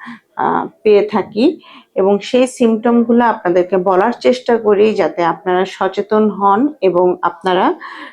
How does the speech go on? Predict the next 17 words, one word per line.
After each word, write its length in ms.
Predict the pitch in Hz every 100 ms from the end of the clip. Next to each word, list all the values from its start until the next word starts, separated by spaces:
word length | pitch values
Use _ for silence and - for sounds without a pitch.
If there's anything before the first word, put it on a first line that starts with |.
| _ 180
ডা-, 140 | 180
আহ, 380 | 185 175 180 180 -
আগেই 520 | 180 190 190 226 247 262
হচ্ছে 400 | 233 208 - 180
ডাক্তারের 440 | 180 - 190 185
কাছে 320 | 202 202 -
আসতে 380 | 196 190 - 233
পারেন 380 | 226 214 202 262
এই 160 | 202
সিমটমগুলো 800 | 190 - 196 190 196 190 180 185
দেখে 440 | 180 175 175 214 359 - - - _ -
এবং 360 | 170 226 311
চিকিৎসা 460 | - 196 202 - 202
নিয়ে 240 | 190 214
সুস্থ 380 | 330 - 285 -
হতে 280 | 247 233 175
পারেন। 360 | - - -